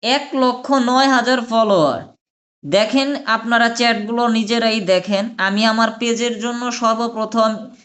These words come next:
আপনার ফলোয়ার কিনতে চাইছি, কিন্তু দেখেন তারা কি করছে। কত হাজার নিবেন? সর্বনিম্ন পাঁচ হাজার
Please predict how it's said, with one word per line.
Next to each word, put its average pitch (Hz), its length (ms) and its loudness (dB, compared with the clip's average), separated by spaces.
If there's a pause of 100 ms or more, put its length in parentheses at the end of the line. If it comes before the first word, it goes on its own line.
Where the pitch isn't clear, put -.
(200)
আপনার 190 360 0
ফলোয়ার 220 480 2
কিনতে 226 380 -4
চাইছি, 180 520 -4
কিন্তু 202 640 -4 (280)
দেখেন 170 500 -2 (100)
তারা 165 220 2
কি 208 260 -6
করছে। 175 600 -6 (840)
কত 262 300 2
হাজার 254 580 4
নিবেন? 190 400 0
সর্বনিম্ন 247 680 -2
পাঁচ 254 300 -2
হাজার 233 240 -2